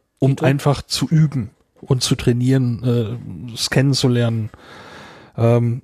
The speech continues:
Speaker 1: von daher, äh, nehme ich die Möglichkeit, das so zu kaufen, eben mit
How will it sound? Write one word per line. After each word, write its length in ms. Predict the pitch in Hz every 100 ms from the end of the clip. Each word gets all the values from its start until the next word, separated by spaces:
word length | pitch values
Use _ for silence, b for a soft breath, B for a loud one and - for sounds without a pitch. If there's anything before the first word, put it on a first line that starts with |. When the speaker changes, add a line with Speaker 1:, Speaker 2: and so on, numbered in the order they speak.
| - 127
Speaker 1:
von 260 | 117 139 117
daher, 640 | 117 139 143 165 170 160 131
äh, 400 | 143 143 139 135
nehme 260 | 135 170
ich 100 | 151
die 100 | -
Möglichkeit, 840 | 135 165 170 - - 139 - - - 52 82 143 147
das 600 | 147 143 - - - - -
so 320 | 135 139 147
zu 140 | -
kaufen, 420 | 160 135 143 - 160
eben 560 | 151 165 165 165 165 -
mit 360 | 175 175 -